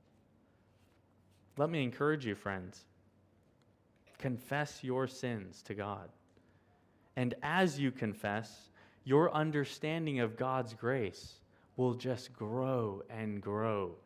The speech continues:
increase and increase, and your self-righteousness will just fade away. Jonah was swallowed in the sea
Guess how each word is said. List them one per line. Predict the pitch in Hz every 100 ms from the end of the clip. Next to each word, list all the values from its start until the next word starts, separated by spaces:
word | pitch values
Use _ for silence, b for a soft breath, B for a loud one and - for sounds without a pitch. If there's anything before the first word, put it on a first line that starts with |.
| b b b
increase | 143 156 151 - 127 110 98 - - b b b
and | 123 117 -
increase, | 139 160 143 - 104 101 -
and | 123
your | 123 151
self-righteousness | 143 - 139 135 - 127 127 120 98 - 85 - - - - - b b b b -
will | 117
just | 104 101 -
fade | - 107
away. | 104 98 95 85 - - _ _ _ _ _ _ _ _ _ _ _ _ _ _ _ _ _ _ _ _ _ b b b b b b b b b _
Jonah | 127 135 143 147
was | 143 131 117 -
swallowed | - - 135 143 156 147
in | 131 117
the |
sea | 101 - 139 143 143